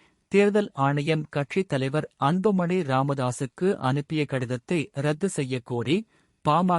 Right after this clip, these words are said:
க நிறுவனர் டாக்டர் ராமதாஸ் சென்னை உயர்நீதிமன்றத்தில் வழக்கு தொடர்ந்துள்ளார். இந்த வழக்கு பிப்ரவரி இரண்டாம் தேதி சென்னை உயர்நீதிமன்ற தலைமை நீதிபதி அமர்வில் விசாரணைக்கு வரவுள்ளது. கட்சி நிறுவனர் என்ற முறையில்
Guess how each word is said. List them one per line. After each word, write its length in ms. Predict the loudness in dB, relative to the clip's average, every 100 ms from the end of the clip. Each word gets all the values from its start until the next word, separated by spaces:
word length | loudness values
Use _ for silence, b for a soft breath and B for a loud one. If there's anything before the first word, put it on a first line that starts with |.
| 0
க 180 | -4 -2
நிறுவனர் 480 | -2 -2 -2 -2 -4
டாக்டர் 540 | -2 -2 0 -4 -4
ராமதாஸ் 640 | 0 0 0 0 -2 -2 -8
சென்னை 440 | -2 0 2 2 0
உயர்நீதிமன்றத்தில் 960 | -2 -2 0 -4 -2 -4 -4 -2 -2 -4
வழக்கு 540 | -4 -2 0 -2 -4 -4 -2
தொடர்ந்துள்ளார். 580 | -2 -2 0 2 0 -2 _ _ _ _ _ _
இந்த 320 | 0 2 4 2
வழக்கு 560 | 2 0 0 0 0 -2
பிப்ரவரி 500 | -4 -2 0 -2 -2
இரண்டாம் 420 | -2 0 2 0
தேதி 480 | 0 -2 2 0 0
சென்னை 420 | -2 0 2 0 -2
உயர்நீதிமன்ற 840 | -2 0 0 -2 -2 -2 -2 -4 -2
தலைமை 420 | -2 0 -2 -2
நீதிபதி 640 | -2 -2 -2 -2 -2 -2
அமர்வில் 520 | 0 0 0 0 -2 -4
விசாரணைக்கு 680 | -4 -2 0 0 -2 -4
வரவுள்ளது. 680 | -2 -2 -2 -2 0 0 0 -4 _ _ _ _ _ _ _ _
கட்சி 380 | 0 0 0 0
நிறுவனர் 480 | 2 2 0 -2 -4
என்ற 300 | -4 -4 -2
முறையில் 440 | -4 -4 -2 -2